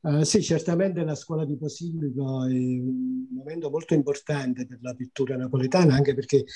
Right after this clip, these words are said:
in quel periodo m-, molti scendevano a Napoli. Infatti Pitlò, non a caso, mo me so-,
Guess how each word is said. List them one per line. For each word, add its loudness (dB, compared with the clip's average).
in 8
quel 6
periodo 8
m-, 2
molti 4
scendevano 2
a 2
Napoli. 0
Infatti -6
Pitlò, 4
non -2
a -4
caso, -6
mo -2
me -2
so-, -18